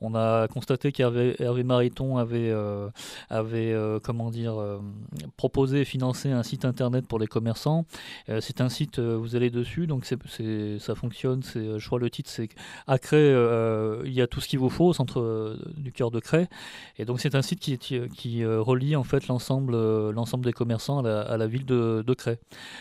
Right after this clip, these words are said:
Donc on aimerait bien que ici, ce, la mairie relaye, euh, nos activités commerciales. Et voilà, mais c'est vrai qu'il faut y réfléchir de manière un peu plus globale, Internet étant un concurrent assez sévère.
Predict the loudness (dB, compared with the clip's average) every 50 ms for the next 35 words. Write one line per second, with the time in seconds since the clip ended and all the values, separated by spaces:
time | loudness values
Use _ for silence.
0 | -18 -12 -8 -8 -6 -4 -2 0 2 4 4 4 4 4 4 2 2 2 0 0
1 | 0 -2 -4 -6 -6 -4 -4 -4 -2 -2 -2 -2 -2 -2 -2 -4 -2 -2 0 0
2 | 2 2 2 2 2 2 0 0 0 2 2 4 4 4 2 0 0 -4 -8 -10
3 | -12 -16 -16 -10 -6 -4 -2 0 0 -2 -2 -4 -8 -8 -4 -4 -4 -4 -2 -6
4 | -6 -6 -4 -2 -2 -2 -2 -4 _ -18 -20 -20 -20 -20 -20 -20 -20 -20 -20 _
5 | -12 -10 -8 -4 -2 -2 -2 0 -2 -2 -2 2 4 4 6 6 4 4 4 2
6 | 2 2 0 2 2 4 4 4 2 0 -4 2 4 6 8 6 6 4 2 -2
7 | 0 0 0 0 2 2 2 2 2 2 0 -2 -4 -2 0 2 2 2 4 4
8 | 4 4 4 2 2 0 0 2 0 -2 -2 -6 -6 -4 -2 -2 -2 -2 -4 -6
9 | -8 -6 -8 -8 -6 -4 -4 -2 -2 -2 -2 -2 -4 -4 -4 -6 -6 -6 -4 -6
10 | -6 -6 -6 -6 -6 -8 -10 -12 -16